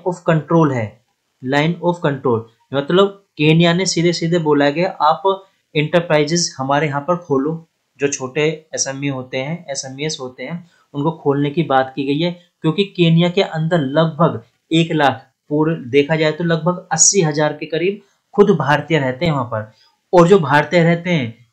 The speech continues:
वो कौन सी कैटेगरी में आते हैं? बोलते हैं ना कि अगर जो अमीरी कैटेगरी की बात करें तो वहां पे भारतीय अच्छी काफी दौलत कमाए हुए हैं, अच्छी काफी स्थिति में हैं वहां पर। ठीक है,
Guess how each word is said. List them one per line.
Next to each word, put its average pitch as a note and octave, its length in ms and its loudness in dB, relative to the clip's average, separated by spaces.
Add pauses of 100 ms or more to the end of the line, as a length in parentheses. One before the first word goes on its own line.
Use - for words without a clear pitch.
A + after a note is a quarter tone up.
वो D#3 140 0
कौन E3+ 220 2
सी F3 160 0
कैटेगरी F3 420 0
में F3 120 2
आते E3+ 240 -2
हैं? G3 260 -8 (100)
बोलते C#3+ 280 -2
हैं G3+ 60 -10
ना A3+ 80 -6
कि - 800 -10
अगर C#3+ 240 0
जो E3+ 120 2
अमीरी D3+ 420 -2
कैटेगरी D#3+ 420 0
की E3 140 -2
बात C#3+ 260 0
करें E3 320 -2 (300)
तो E3 100 4
वहां C#3 180 2
पे F#3 140 -2
भारतीय D3 640 -6
अच्छी D3 360 -6
काफी F3+ 480 -2 (320)
दौलत D3+ 500 2
कमाए C#3+ 320 -2
हुए D#3+ 220 0
हैं, F#3 140 -2
अच्छी - 260 -8
काफी E3+ 460 -6
स्थिति D#3 340 -6
में A#2+ 140 -6
हैं G#2+ 200 -10
वहां A#2+ 160 -4
पर। G#2 220 -16 (400)
ठीक G3 120 -2
है, C3 220 -2